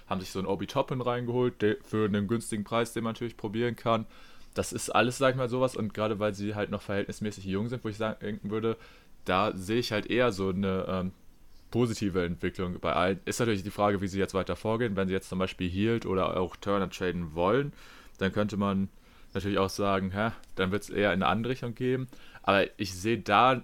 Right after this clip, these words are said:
eher einen klareren Plan als bei den Raptors. Da muss ich ehrlich sagen, finde ich das Ganze ein bisschen,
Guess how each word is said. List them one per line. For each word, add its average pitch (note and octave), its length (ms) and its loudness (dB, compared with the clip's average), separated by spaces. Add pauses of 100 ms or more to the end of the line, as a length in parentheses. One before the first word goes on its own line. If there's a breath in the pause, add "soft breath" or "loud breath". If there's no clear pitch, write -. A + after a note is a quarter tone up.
(140)
eher B2+ 280 4
einen C3+ 160 0
klareren A#2+ 580 0
Plan A#2 260 -2
als A2+ 120 -6
bei A2 120 -2
den G2+ 160 0
Raptors. G#2 420 -4
Da F#2 120 0
muss G#2+ 180 -4
ich - 100 -6
ehrlich G#2 140 0
sagen, G#2 220 0
finde G2+ 160 -2
ich - 80 -4
das - 140 -6
Ganze G2 240 -2
ein F#2+ 80 -2
bisschen, A2+ 580 -2